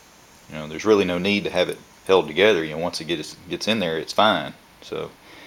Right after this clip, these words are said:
I wouldn't even worry about gluing it back together. Be sure to test your switch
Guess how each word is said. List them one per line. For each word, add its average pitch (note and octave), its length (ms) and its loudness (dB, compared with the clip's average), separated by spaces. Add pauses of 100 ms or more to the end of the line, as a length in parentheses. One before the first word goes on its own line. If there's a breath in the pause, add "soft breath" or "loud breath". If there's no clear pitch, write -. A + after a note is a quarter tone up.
(320 loud breath)
I E2+ 40 -4
wouldn't F2 240 -2
even E2 140 -8
worry E2+ 180 0
about E2 240 -2
gluing E2 240 -2
it D2 80 -10
back D#2+ 160 -8
together. F2+ 440 2 (1080 loud breath)
Be E2 80 -6
sure F2 200 -4
to D#2 80 -4
test - 360 0
your - 80 -2
switch - 520 2